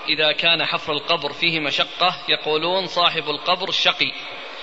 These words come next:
وإذا كان حفر القبر سهلا يقولون: "فلان سعيد".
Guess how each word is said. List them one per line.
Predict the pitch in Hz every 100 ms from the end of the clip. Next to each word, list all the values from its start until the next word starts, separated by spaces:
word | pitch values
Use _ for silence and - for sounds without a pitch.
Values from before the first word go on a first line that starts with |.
| - - -
وإذا | 151 165 165 160
كان | 151 180 180 165 139
حفر | 113 170 175 160
القبر | 147 170 156 147
سهلا | - 170 151 170
يقولون: | 165 147 156 185 190
"فلان | 147 151 180
سعيد". | 165 147 143 143